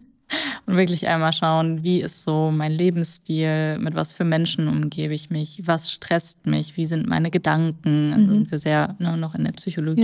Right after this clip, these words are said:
Speaker 2: Ja.
Speaker 1: auch mit verortet. Ähm, und wenn ich da denke, ja, okay, das, ich habe da einige Dinge schon identifizieren können
Speaker 2: Mhm.
Speaker 1: für mich,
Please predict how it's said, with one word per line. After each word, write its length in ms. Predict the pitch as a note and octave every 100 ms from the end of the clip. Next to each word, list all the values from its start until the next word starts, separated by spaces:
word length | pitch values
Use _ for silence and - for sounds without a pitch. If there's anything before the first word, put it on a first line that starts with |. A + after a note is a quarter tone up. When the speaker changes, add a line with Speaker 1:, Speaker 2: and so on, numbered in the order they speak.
| G3+ E3
Speaker 2:
Ja. 100 | F#3
Speaker 1:
auch 140 | E3
mit 140 | D#3+ D#3
verortet. 560 | - D#3+ D#3 D#3 D#3+ D#3+ - - - - - - -
Ähm, 460 | D#3 D#3 D#3 D3+ D#3 - _ _ _ _ _ - -
und 360 | - E3 D#3+ - -
wenn 260 | - E3+ E3
ich 180 | E3+ -
da 500 | E3 E3 E3+ E3+ E3+ - _ _ - _ _ _
denke, 400 | - F3 E3 D#3+
ja, 380 | D#3 D#3 D#3+ F3
okay, 400 | F3 - F3+ F3+
das, 360 | F3+ - - - _ -
ich 120 | -
habe 100 | F3+
da 120 | E3+
einige 280 | E3 E3 D#3+
Dinge 440 | E3 E3 D#3+ D#3+ -
schon 680 | - E3+ D#3+ D#3+ D#3+ D#3+ - _ _ _ -
identifizieren 680 | F3 E3 E3 F3+ - A3 A3+
können 220 | A#3+ A3+
Speaker 2:
Mhm. 40 |
Speaker 1:
für 140 | A#3 A3
mich, 320 | A3+ A#3+